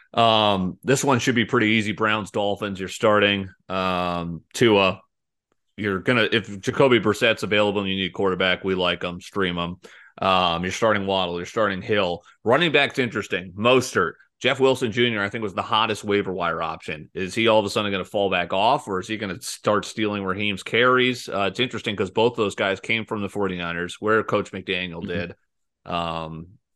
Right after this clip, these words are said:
Speaker 1: thoughts there?
Speaker 2: Yeah, uh,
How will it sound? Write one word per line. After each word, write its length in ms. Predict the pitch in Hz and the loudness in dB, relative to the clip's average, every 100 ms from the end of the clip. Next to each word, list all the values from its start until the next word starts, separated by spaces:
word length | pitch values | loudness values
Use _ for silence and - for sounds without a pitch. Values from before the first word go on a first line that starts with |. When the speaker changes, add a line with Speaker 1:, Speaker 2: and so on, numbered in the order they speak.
| _ | _
Speaker 1:
thoughts 240 | 107 87 - | -4 -4 -6
there? 220 | 69 - _ _ _ _ _ _ _ _ _ _ | -14 -16 _ _ _ _ _ _ _ _ _ _
Speaker 2:
Yeah, 200 | 92 113 104 | -2 0 0
uh, 500 | 90 107 113 113 | 0 0 2 0